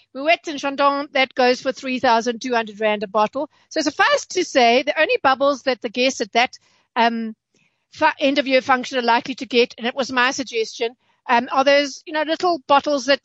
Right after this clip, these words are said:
you see at kiddies' parties and things, <laughs> the soapy kind. I said, "Do that, it's still bubbles. Let people blow them. It'll make for great photos and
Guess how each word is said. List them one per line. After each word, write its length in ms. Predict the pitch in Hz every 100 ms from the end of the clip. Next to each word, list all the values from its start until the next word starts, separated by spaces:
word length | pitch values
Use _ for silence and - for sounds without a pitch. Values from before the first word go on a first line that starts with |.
| 262 294 -
you 180 | 262 269
see 240 | - 277
at 160 | 269 -
kiddies' 440 | 311 247 247 -
parties 500 | 262 233 240 254 240
and 140 | 262
things, 340 | 277 285 427 -
<laughs> 80 | -
the 100 | 330
soapy 460 | - 330 294 349 339
kind. 340 | - 269 320 440
I 60 | 311
said, 180 | 339 _ - _ _ _
"Do 80 | 494 587
that, 160 | 640
it's 140 | 523 -
still 200 | 494 539
bubbles. 400 | 277 269 330 381
Let 160 | 466 -
people 360 | 392 427 359 _ _ _
blow 280 | 285 349 370
them. 220 | 359 339
It'll 120 | 320
make 200 | 311 311
for 80 | 302
great 260 | 294 302 -
photos 540 | 302 277 285 277 262
and 200 | 240